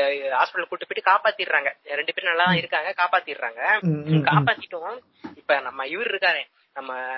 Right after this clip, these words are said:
Speaker 1: ருத்ரன் வந்து, ருத்ர பிரபாகர் வந்து எவ்வளவு நல்ல புண்டனா, வீட்டுக்கு போயிட்டு ரொம்ப ஃபீல் பண்றாரு இது பொண்டாட்டிட்ட சொல்லிட்டு,
Speaker 2: ம், ம், ம்.
Speaker 1: "என்னால முடியலடி, நான் அவனை எட்டி மிதிச்சிட்டேன், அவ சின்ன பசங்க பாவம், அவனுங்களை போய் நான் எட்டி மிதிச்சிட்டேன்" அப்படிங்கிற மாதிரி அவ்வளவு ஃபீல் பண்ணியே இது பண்றாரு.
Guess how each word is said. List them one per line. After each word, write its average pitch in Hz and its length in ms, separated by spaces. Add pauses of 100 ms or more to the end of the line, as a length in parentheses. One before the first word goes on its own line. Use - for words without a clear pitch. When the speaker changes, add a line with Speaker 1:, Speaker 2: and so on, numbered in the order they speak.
Speaker 1:
ருத்ரன் 143 480
வந்து, 180 80
ருத்ர 190 360
பிரபாகர் 165 320
வந்து 175 200
எவ்வளவு 240 440
நல்ல 190 340
புண்டனா, 175 600 (400)
வீட்டுக்கு 233 380
போயிட்டு 135 80
ரொம்ப 220 220
ஃபீல் 262 200
பண்றாரு 190 280
இது 135 160
பொண்டாட்டிட்ட 180 300
சொல்லிட்டு, 151 460
Speaker 2:
ம், 170 120
ம், 147 360
ம். 151 100
Speaker 1:
"என்னால 170 220
முடியலடி, 160 360
நான் 135 440
அவனை 131 100
எட்டி 165 160
மிதிச்சிட்டேன், 143 480 (300)
அவ 135 200
சின்ன 185 280
பசங்க 143 260
பாவம், 131 400 (240)
அவனுங்களை 170 280
போய் 175 100
நான் - 0
எட்டி 156 220
மிதிச்சிட்டேன்" 156 400
அப்படிங்கிற 156 220
மாதிரி 208 140
அவ்வளவு 208 380
ஃபீல் 233 180
பண்ணியே 202 460
இது 170 160
பண்றாரு. 147 340